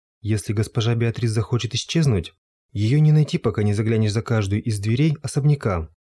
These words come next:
сказала Рам, намекая, что лучше сразу смириться с поражением. Встав позади Субару, она утешительно похлопала его по плечу. Но юноша не собирался сдаваться. "Как же она меня достала! И чего плохого я ей сделал?"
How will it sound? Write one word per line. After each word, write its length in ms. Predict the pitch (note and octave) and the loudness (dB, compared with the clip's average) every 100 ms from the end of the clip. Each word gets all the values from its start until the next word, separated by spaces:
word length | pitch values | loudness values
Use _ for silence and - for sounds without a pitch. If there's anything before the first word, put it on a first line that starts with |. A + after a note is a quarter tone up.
| _ _ _ | _ _ _
сказала 540 | - - G2 G2 F#2 | -12 -4 -2 0 0
Рам, 160 | A2 C3+ | 2 2
намекая, 440 | G#2 F#2 F2 G#2 | 2 0 -2 -2
что 240 | F#2 - G2 | -4 -4 -4
лучше 220 | G2+ - | -4 -4
сразу 260 | - C#3 G#2+ | -2 0 0
смириться 380 | - F#2 F#2 | -2 -2 -4
с 60 | E2+ | -6
поражением. 720 | - G#2 A2 G#2+ F2+ D#2+ D2+ _ _ _ _ _ _ _ | -4 -2 0 0 0 -2 -6 _ _ _ _ _ _ _
Встав 420 | - - G#2+ G2 | -18 -8 -4 -4
позади 360 | - G2 F#2 F2+ | -2 -2 0 -2
Субару, 540 | - F#2+ C3+ B2+ E2+ _ | -4 -2 0 0 -4 _
она 260 | G#2 G2 F#2+ | -4 -2 0
утешительно 540 | F#2 G2 C#3+ - G2 | -2 -4 -4 -2 -2
похлопала 500 | F2+ F#2 B2 C3 C#3 | -2 -4 -2 0 2
его 100 | B2+ | 0
по 100 | A#2+ | 0
плечу. 460 | C3+ C3+ - F2+ D#2 _ _ _ _ | -2 -2 0 -2 -4 _ _ _ _
Но 240 | G2+ F#2 | 0 2
юноша 320 | F2+ C#3 D#3 D#3 | 2 2 2 2
не 80 | |
собирался 480 | C#3+ D3 C#3+ E3 - | 2 0 0 0 -2
сдаваться. 600 | G#2+ G2 F#2 E2 E2 D2+ _ _ _ _ _ _ _ - | 0 0 0 -2 -4 -6 _ _ _ _ _ _ _ -4
"Как 260 | D3+ G#2 | -2 0
же 100 | G#2+ | 0
она 100 | B2+ | 2
меня 140 | B2 B2 | 2 2
достала! 600 | C3+ - C3 G2 E2 - _ _ | -2 0 0 0 -2 -8 _ _
И 100 | A2+ | -6
чего 220 | - G3 | 0 0
плохого 360 | A3 G#3 G3+ G3+ | 2 2 4 4
я 140 | G3+ | 4
ей 100 | G3 | 2
сделал?" 580 | F3 C#3 B2 F#2+ D2+ - | 2 2 2 2 0 -6